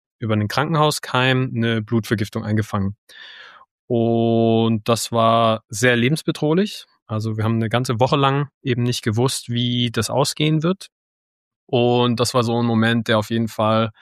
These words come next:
für mich sehr viel verändert hat, dann später auch beruflich,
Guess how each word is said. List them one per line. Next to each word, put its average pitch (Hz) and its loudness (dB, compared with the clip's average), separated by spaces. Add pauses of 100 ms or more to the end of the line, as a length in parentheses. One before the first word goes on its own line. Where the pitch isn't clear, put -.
(1300)
für - 2
mich 147 4
sehr 139 4
viel 135 0
verändert 120 2
hat, 110 0
dann 110 4
später 113 0
auch 107 -2
beruflich, 98 -4